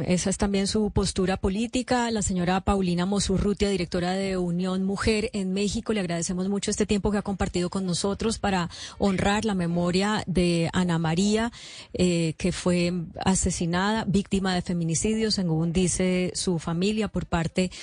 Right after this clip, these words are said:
de quien ya era en ese momento su exnovio. A Ana María, donde esté, nuestro abrazo a su familia, nuestro abrazo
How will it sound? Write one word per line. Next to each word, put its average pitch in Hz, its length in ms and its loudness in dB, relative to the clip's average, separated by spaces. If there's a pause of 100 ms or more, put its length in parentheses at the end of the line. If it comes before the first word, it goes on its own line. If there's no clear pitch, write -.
(200)
de 180 160 2
quien 165 240 2
ya 165 260 0
era 175 500 2
en 170 200 0
ese 160 180 0
momento 160 460 0
su 170 320 0
exnovio. 156 640 0 (400)
A 175 340 4 (560)
Ana 170 240 2
María, 208 540 2
donde 170 300 0
esté, 190 520 0
nuestro 175 340 -2
abrazo 175 440 0
a - 20 -2
su 170 140 -4
familia, 175 640 0
nuestro 170 360 0
abrazo 175 480 0